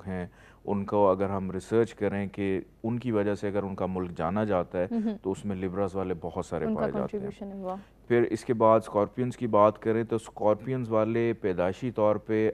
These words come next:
Speaker 1: اپنے وطن سے دور رہنا چاہتے ہیں۔
Speaker 2: اچھا۔
Speaker 1: لیکن جب دور چلے جاتے ہیں،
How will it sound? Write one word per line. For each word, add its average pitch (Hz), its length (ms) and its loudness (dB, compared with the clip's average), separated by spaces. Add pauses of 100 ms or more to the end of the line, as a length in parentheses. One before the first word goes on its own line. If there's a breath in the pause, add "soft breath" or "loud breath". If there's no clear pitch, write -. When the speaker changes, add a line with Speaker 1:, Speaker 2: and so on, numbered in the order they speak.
Speaker 1:
اپنے 107 300 -4
وطن 98 360 -4
سے 107 140 -6
دور 98 460 -8
رہنا 92 300 -8
چاہتے 76 440 -8
ہیں۔ 55 220 -12
Speaker 2:
اچھا۔ 214 400 -10 (160)
Speaker 1:
لیکن 127 600 6 (580 soft breath)
جب 120 220 6
دور 117 360 2
چلے 110 360 2
جاتے 127 500 6
ہیں، 120 220 2